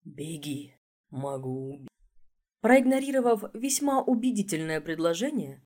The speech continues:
Корольков сделал обратное. Шагнул ближе.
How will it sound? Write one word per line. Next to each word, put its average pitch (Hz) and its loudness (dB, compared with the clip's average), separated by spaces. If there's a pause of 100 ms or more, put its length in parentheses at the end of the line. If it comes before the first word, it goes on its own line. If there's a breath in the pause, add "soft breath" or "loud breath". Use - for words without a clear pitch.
Корольков 240 6
сделал 302 0
обратное. 254 0 (440)
Шагнул 151 0
ближе. 180 0